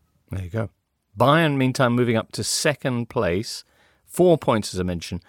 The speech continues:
behind Union. This after they put five past Freiburg in the other top four clash. Five different goal scorers for the Bavarians.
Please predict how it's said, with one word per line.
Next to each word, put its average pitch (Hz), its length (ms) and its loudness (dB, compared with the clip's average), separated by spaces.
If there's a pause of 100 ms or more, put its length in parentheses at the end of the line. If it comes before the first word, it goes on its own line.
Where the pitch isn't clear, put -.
(240)
behind 104 500 -2
Union. 85 520 -6 (320)
This 113 220 -2
after 113 260 0
they 110 100 2
put - 240 -4
five 139 300 0
past - 200 -2
Freiburg 120 640 0
in 92 100 -2
the 95 80 0
other 101 200 -2 (300)
top - 240 -2
four 95 260 0
clash. 95 300 -2
Five 196 400 2
different 170 280 -2
goal 151 160 4
scorers 85 440 0
for - 140 -14
the 82 100 -4
Bavarians. 82 640 -6